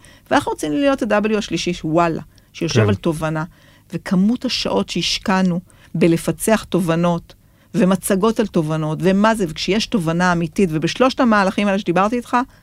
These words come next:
Speaker 1: הייתה תובנה אמיתית, צרכנית אמיתית. כי אתה יודע איך נולד הכסף שלך קונה יותר?
Speaker 2: לא.
Speaker 1: ששאלתי את, אה, את המטפלת שלי, ש-, שהייתה ש-, דינה, של הילדים שלי,
Speaker 2: כן.
Speaker 1: אמרתי לה, "דינה, תגידי, איך, איך את מחליטה איפה לקנות?" היא גרה בראשון בזמנו,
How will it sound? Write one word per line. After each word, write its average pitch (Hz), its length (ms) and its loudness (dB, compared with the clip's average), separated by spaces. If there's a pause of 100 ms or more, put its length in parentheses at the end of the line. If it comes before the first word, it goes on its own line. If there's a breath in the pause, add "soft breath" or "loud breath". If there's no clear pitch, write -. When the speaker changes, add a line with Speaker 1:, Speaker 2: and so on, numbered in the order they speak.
(140 soft breath)
Speaker 1:
הייתה 151 260 -4 (180)
תובנה 151 380 -6 (440)
אמיתית, 165 420 -2
צרכנית 190 480 0
אמיתית. 170 500 -2 (560)
כי 208 120 6
אתה 190 120 2
יודע 233 120 4
איך 285 140 0
נולד 269 220 2
הכסף 262 240 -2
שלך - 140 -8
קונה 247 220 0
יותר? 269 220 -2
Speaker 2:
לא. - 1000 -8
Speaker 1:
ששאלתי 226 460 4
את, - 160 -4
אה, 170 300 0
את 165 120 -6
המטפלת 170 480 -2
שלי, 165 400 -2
ש-, - 100 -8 (200)
שהייתה 170 360 -2
ש-, 175 80 -6
דינה, 175 260 -2
של 147 120 -6
הילדים 156 340 -2
שלי, 165 220 -4 (140)
Speaker 2:
כן. 117 160 2
Speaker 1:
אמרתי 110 200 2
לה, 254 60 4
"דינה, 285 180 -2 (140)
תגידי, 226 260 -4
איך, - 220 -6
איך 226 140 -6
את - 80 -8
מחליטה 151 280 -10
איפה 156 200 -10
לקנות?" 151 260 -10 (120)
היא 180 80 -12
גרה 185 160 2
בראשון 185 440 -2
בזמנו, 190 440 0